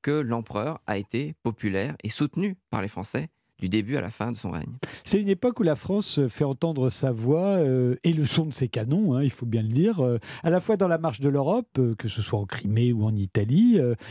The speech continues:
Speaker 2: et dans la marche du monde, hein, en Syrie, en Chine, en Cochinchine, au Mexique, où ça a été un désastre, euh, en Amérique du Nord même, euh, en Algérie, évidemment, qui est devenue, euh, qui était devenue déjà une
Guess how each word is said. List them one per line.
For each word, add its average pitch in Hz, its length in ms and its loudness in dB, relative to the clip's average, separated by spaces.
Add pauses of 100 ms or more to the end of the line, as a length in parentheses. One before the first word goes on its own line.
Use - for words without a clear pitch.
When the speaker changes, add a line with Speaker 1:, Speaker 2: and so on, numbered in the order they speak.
(160)
Speaker 2:
et 240 100 6
dans 202 120 2
la 143 100 2
marche 156 240 -2
du 120 140 2
monde, 151 300 2
hein, 127 100 2
en 120 160 2
Syrie, 139 680 2
en 123 140 2
Chine, 175 400 0
en 123 100 2
Cochinchine, 160 880 2
au 135 80 4
Mexique, 151 540 2 (120)
où 113 100 0
ça - 160 -2
a 113 40 2
été 110 220 -2
un 95 80 -2
désastre, 135 680 -2
euh, 123 180 2 (260)
en 160 160 0
Amérique 135 400 -2
du 120 140 0
Nord 214 340 2
même, 147 400 0
euh, 123 220 2 (240)
en 151 160 0
Algérie, 139 580 0
évidemment, 113 480 0
qui 208 160 -4
est 120 60 2
devenue, 135 540 4
euh, 113 220 4 (200)
qui - 100 0
était 240 220 0
devenue 127 360 0
déjà 107 340 0
une 113 360 0